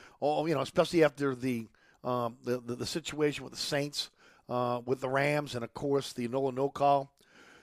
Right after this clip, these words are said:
But, and I'm not trying to make an excuse for the L S U Tigers.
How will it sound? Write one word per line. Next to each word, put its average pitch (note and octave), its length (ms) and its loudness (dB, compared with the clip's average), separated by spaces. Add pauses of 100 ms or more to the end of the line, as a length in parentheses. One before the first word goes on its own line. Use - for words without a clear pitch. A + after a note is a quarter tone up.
(140)
But, C3+ 280 0 (500)
and D3 80 -4
I'm G#3+ 80 2
not A#3+ 160 4
trying G3 140 0
to E3 40 0
make D3+ 180 0
an C3+ 60 0
excuse B2 320 -4
for - 120 -10
the A#2 80 2
L G#2 120 0
S G2+ 80 -10
U G#2+ 60 -14
Tigers. F#2+ 420 -10